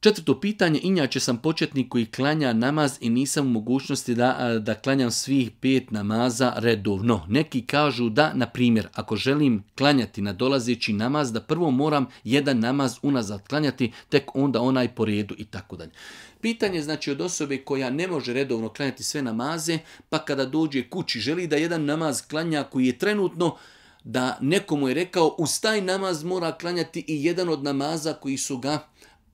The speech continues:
prote-, prošli mu i koji su, znači, protekli. E, u svakom slučaju, mi smo generalno na stavu da,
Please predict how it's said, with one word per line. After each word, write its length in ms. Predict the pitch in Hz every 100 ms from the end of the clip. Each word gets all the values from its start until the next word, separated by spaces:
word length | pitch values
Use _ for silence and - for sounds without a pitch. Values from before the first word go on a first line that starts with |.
| _
prote-, 420 | 135 135 - 120 113
prošli 380 | 139 143 - 139
mu 120 | 135
i 120 | 131
koji 240 | - 131 120
su, 200 | - 135
znači, 360 | 113 120 -
protekli. 600 | 123 117 117 110 - 120 104 - - - - - - -
E, 160 | 120 113
u 80 | 143
svakom 340 | 208 208 151
slučaju, 580 | 151 156 151 139 139 - - -
mi 360 | 113 127 156 135
smo 520 | - 127 139 151 -
generalno 680 | - 107 139 127 113 110 120
na 120 | 117 117
stavu 460 | - 127 131 123
da, 400 | 107 120 120 113